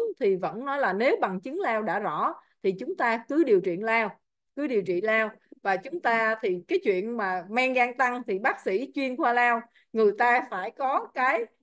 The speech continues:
gọi là người ta sẽ cân nhắc cái thuốc của người ta. Người ta sẽ cân nhắc cái thuốc làm sao mà nó ít ảnh hưởng tới gan nhất, thì cái đó là nhiệm vụ của bên chuyên khoa lao. Nhưng mà cái men gan mà nó tăng vừa phải thì không phải là chống chỉ định dùng thuốc điều trị lao đâu,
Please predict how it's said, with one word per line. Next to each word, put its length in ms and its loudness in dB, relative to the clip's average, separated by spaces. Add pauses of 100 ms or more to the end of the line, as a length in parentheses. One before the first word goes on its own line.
(220)
gọi 120 -6
là 160 -2
người 200 -8
ta 140 -2
sẽ 140 -8
cân 300 -2
nhắc 140 -2 (100)
cái 160 -6
thuốc 300 4
của 100 -4
người 140 -6
ta. 300 -4 (280)
Người 160 -4
ta 120 0
sẽ 140 -6
cân 220 -4
nhắc 180 -6
cái 100 -4
thuốc 240 -2
làm 160 -4
sao 180 -4
mà 140 -6
nó 100 -10
ít 120 -6
ảnh 160 -8
hưởng 200 -8
tới 120 -6
gan 220 -4
nhất, 200 -6
thì 140 -6
cái 160 -6
đó 160 -2
là 100 -4
nhiệm 280 -4
vụ 200 -2
của 220 -4
bên 220 -2
chuyên 160 -8
khoa 120 -8
lao. 240 -2 (400)
Nhưng 180 0
mà 160 0 (100)
cái 100 2
men 200 0
gan 240 2
mà 120 -4
nó 120 -10
tăng 180 -6
vừa 180 -4
phải 220 -8
thì 60 -8
không 260 -8
phải 120 -4
là 80 -4
chống 180 -6 (120)
chỉ 100 -8
định 200 -6
dùng 220 -4
thuốc 160 -2
điều 140 -4
trị 120 -4
lao 200 -4
đâu, 200 0